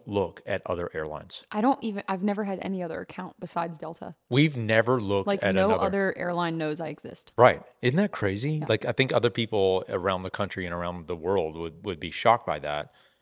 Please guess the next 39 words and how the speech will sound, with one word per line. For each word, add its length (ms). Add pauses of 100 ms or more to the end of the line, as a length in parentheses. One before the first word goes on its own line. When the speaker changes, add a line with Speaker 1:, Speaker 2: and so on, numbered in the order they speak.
(200)
Speaker 1:
But 200
we, 220
people 480
from 220
Atlanta 400
do 260
not 380 (120)
think 320
about 380 (160)
a 80
different 360
airline 300
other 200
Speaker 2:
When 140
Speaker 1:
than 80
Speaker 2:
I 40
hear 140
Speaker 1:
Delta. 120
Speaker 2:
people 220
not 260
flying 220
Delta, 400
I'm 140
like, 160
"Wait, 200
what? 380 (280)
Speaker 1:
Yeah. 180 (160)
Speaker 2:
Why 160
would 100
you 80
fly 300
anything 420
else?" 400
Speaker 1:
Yeah. 160 (500)
But 220
now, 480
I 60
mean, 140
so, 280